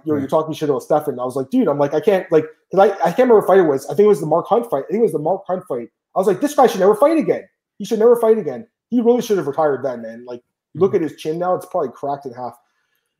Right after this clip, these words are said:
Speaker 1: Anyways, uh, follow me on Twitter at M M Adam Martin, podcast, M A oddsbreaker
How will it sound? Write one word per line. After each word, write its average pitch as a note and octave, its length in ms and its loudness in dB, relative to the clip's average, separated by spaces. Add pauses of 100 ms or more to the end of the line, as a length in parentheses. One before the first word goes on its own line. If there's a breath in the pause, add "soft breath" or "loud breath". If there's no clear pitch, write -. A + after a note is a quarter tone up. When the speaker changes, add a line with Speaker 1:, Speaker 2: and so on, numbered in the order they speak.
(160)
Speaker 1:
Anyways, G#3+ 520 4
uh, E3+ 180 4
follow G#3 240 2
me G3+ 60 4
on F#3+ 40 -2
Twitter G3+ 280 2
at F3 200 0
M E3+ 140 -2
M E3+ 100 -6
Adam E3 220 -2
Martin, F#3 280 -6
podcast, E3 600 -2
M D3+ 120 -6
A D3 40 -2
oddsbreaker D3 380 -4